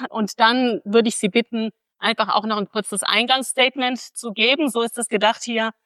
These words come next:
an dem Standpunktpult.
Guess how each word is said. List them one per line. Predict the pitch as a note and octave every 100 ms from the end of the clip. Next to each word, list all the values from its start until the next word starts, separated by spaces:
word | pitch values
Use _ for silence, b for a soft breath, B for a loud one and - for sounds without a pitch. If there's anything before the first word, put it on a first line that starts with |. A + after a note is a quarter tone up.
| _ _ -
an | G3 G3+ G3 - _
dem | - F#3+ F#3+ F#3 -
Standpunktpult. | - G3 C#4 - - - C4 C#4+ - C#4 F4+